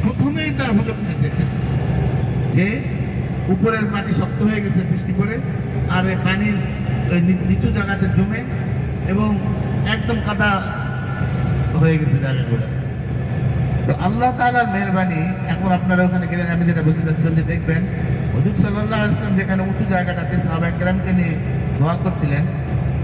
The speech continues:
এবং অ-, অপর পৃষ্ঠে পাহাড়ের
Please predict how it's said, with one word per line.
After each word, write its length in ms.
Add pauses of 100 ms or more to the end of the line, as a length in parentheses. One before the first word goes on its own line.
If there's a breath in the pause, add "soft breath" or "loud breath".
(380)
এবং 300 (540)
অ-, 220
অপর 220 (100)
পৃষ্ঠে 300 (1500)
পাহাড়ের 320